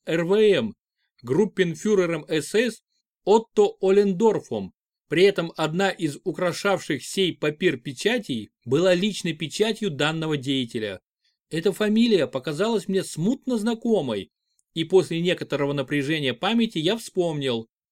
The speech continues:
Ну да, был у арийцев такой голимый злыдень из самых, что ни на есть черных С С. До момента, когда этого хренового Оллендорфа отправили укреплять имперскую экономику, он успел покомандовать различными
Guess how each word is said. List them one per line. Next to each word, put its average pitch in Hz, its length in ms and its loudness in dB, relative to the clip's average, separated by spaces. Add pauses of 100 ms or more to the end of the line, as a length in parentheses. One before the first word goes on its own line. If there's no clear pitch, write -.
(220)
Ну 131 240 -2
да, 226 400 0 (340)
был 196 380 2
у 202 120 4
арийцев 208 440 0
такой 175 360 2
голимый 165 460 0
злыдень 143 600 0 (240)
из 143 240 -4
самых, 220 400 0
что - 120 -4
ни 170 100 0
на 175 100 -2
есть 190 320 -4
черных 180 440 0 (100)
С 185 280 -4
С. 170 340 -2 (460)
До 131 140 -2
момента, 220 600 0 (100)
когда 180 320 0
этого 175 420 0
хренового 160 640 0
Оллендорфа 170 760 0
отправили 165 560 0
укреплять 170 560 0
имперскую 175 680 -2
экономику, 190 720 -2 (480)
он 202 180 4
успел 226 380 2
покомандовать 202 800 0
различными 185 720 -2